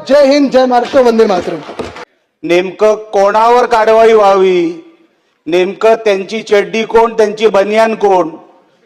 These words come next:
Speaker 2: हे एकदा त्यांनी सांगावं ना. जर एवढी भीती वाटत असेल बोलायला, तर सभागृहामध्ये असे शब्द वापरू नका, वापरायचे ना असे शब्द. कोणासाठी वापरताय हे शब्द,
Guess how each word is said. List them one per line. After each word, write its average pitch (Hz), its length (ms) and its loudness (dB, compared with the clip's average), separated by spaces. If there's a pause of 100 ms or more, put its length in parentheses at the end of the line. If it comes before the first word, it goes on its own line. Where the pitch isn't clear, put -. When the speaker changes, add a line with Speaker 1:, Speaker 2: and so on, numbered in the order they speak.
Speaker 2:
हे 180 120 2
एकदा 214 200 0
त्यांनी 233 240 0
सांगावं 247 500 0
ना. 277 160 0 (1800)
जर 208 140 2
एवढी 233 280 4
भीती 214 280 -2
वाटत 262 340 2
असेल 262 280 2
बोलायला, 247 640 2 (320)
तर 208 80 0
सभागृहामध्ये 254 800 0
असे 254 220 0
शब्द 247 240 0
वापरू 269 340 2
नका, 277 360 0 (2000)
वापरायचे 302 500 0
ना 330 80 2
असे 302 260 0
शब्द. 269 280 -2 (1900)
कोणासाठी 330 500 0
वापरताय 320 500 2
हे 285 60 -2
शब्द, 262 280 -2